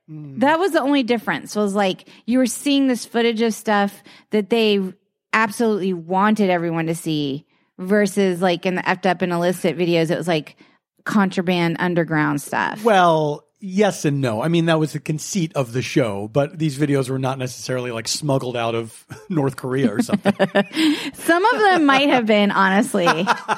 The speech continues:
Speaker 2: Like, there was some strange
Speaker 1: That was a fun show. That was hosted by Matt Walsh and Matt Besser.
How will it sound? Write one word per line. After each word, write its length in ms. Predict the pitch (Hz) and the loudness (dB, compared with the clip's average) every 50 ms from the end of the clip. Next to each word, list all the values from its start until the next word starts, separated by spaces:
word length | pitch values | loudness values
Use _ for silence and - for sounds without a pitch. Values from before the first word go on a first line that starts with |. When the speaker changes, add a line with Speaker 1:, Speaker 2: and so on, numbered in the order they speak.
| - - 226 - - - - 170 - - - 208 - _ - - - _ _ _ _ - 233 220 214 | -4 -6 -8 -8 -8 -8 -14 -14 -14 -12 -14 -16 -16 _ -18 -18 -18 _ _ _ _ -12 -12 -8 -2
Speaker 2:
Like, 240 | 233 262 269 254 220 | 0 2 2 2 2
there 240 | 262 277 285 294 330 | 2 2 2 2 2
was 140 | 359 403 | 2 0
some 260 | - - 349 370 302 277 | 0 0 0 2 2 0
strange 520 | - - - - - 220 226 220 208 202 | 0 -4 -10 -8 -4 -2 0 2 2 4
Speaker 1:
That 160 | 190 170 196 214 | 4 4 4 4
was 120 | 226 214 | 2 2
a 80 | 214 180 | 0 -4
fun 280 | - - 147 147 147 | -2 -2 -2 -4 -4
show. 180 | 135 - 139 117 | -4 -6 -6 -2
That 160 | 135 151 180 | 0 0 0
was 140 | 208 208 - | 0 -2 -2
hosted 300 | 202 196 185 190 190 151 | -2 -2 -2 -4 -4 -2
by 200 | 165 151 143 139 | 0 0 0 0
Matt 300 | 139 139 143 143 156 170 | 0 0 0 0 0 0
Walsh 320 | 156 143 135 139 131 - | 0 0 0 0 -2 -4
and 80 | 143 135 | -4 -4
Matt 240 | 135 123 123 120 127 | -4 -4 -4 -4 -6
Besser. 520 | 127 120 117 - 131 120 117 117 120 127 | -6 -6 -6 -8 -8 -8 -8 -10 -10 -14